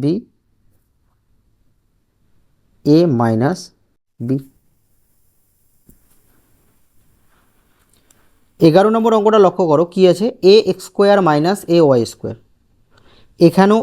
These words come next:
এ আছে, এখানেও এ আছে, এ কমন আসবে, তাহলে থাকছে এক্স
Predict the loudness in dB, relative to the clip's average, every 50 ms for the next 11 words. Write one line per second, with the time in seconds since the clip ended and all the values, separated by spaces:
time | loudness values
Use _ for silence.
0 | 0 2 4 4 4 4 2 0 -4 -4 -4 -4 -4 -4 -4 -4 -2 0 2 2
1 | 2 0 -2 -6 -6 -4 -4 -2 -2 -2 0 0 -2 -2 -4 -4 -6 -8 -8 -8
2 | -12 _ _ _ _ _ _ _ -8 -6 -6 -4 -4 -6 -6 -4 -4 -4 -4 -4
3 | -4 -8 _ _ _ _ _ _ _ _ _ _ _ _ -2 -2 0 0